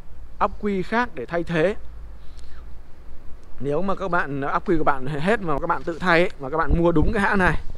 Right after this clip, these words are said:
đúng cái thông số này thì chúng ta cũng không có, có vấn đề gì phải lưu ý. Tuy nhiên như có một số bạn có thể sẽ mua hãng khác, ví dụ như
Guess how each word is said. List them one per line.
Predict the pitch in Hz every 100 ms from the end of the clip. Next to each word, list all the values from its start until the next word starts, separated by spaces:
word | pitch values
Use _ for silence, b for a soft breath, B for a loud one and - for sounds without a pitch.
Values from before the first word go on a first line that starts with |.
| B B B -
đúng | 143 190
cái |
thông | 180 170
số | 190 165
này | 180 143
thì | 135 131
chúng | 143
ta | 165 160
cũng | 165
không | 170 156
có, | 156
có | 151
vấn | 147
đề | 180 156
gì | 131
phải | 123
lưu | 156 156
ý. | 160 - B B B
Tuy | 170
nhiên | 180 175 170
như | 170 165
có | 170 - B B B B
một | 147 139
số | 151
bạn | 165 185 160 - - - - - -
có | 175
thể | 175
sẽ | 131 185
mua | 202 196
hãng | 185 180 185
khác, | 226 247
ví | 185
dụ | 214
như | 190 202